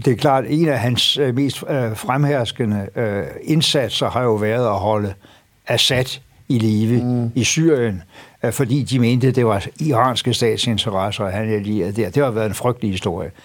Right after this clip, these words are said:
Speaker 1: Men man skal bare være klar over, for det første, der er ikke kun enten skurke eller helte i den mellemøstlige region. Øh, de fleste af dem, der optræder, er en blanding af det. Og det er meget karakteristisk, at, øh,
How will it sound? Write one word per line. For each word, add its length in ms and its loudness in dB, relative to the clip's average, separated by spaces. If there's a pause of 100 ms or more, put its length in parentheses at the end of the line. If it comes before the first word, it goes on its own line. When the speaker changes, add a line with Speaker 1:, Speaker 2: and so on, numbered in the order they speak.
(460)
Speaker 1:
Men 240 4
man 120 2
skal 140 0
bare 340 4
være 160 2
klar 240 4
over, 320 4
for 140 -4
det 60 -2
første, 360 2 (520)
der 60 4
er 100 2
ikke 320 4 (560)
kun 320 4 (400)
enten 280 0
skurke 540 2
eller 140 0
helte 560 -2
i 100 -10
den 160 -2
mellemøstlige 560 0
region. 560 -4 (420)
Øh, 220 0
de 180 -2
fleste 360 2
af 60 2
dem, 160 2
der 80 4
optræder, 680 0
er 220 -2
en 140 0
blanding 420 2
af 120 0
det. 200 -2 (580)
Og 120 0
det 60 4
er 60 6
meget 240 2
karakteristisk, 880 0 (540)
at, 340 -4
øh, 300 4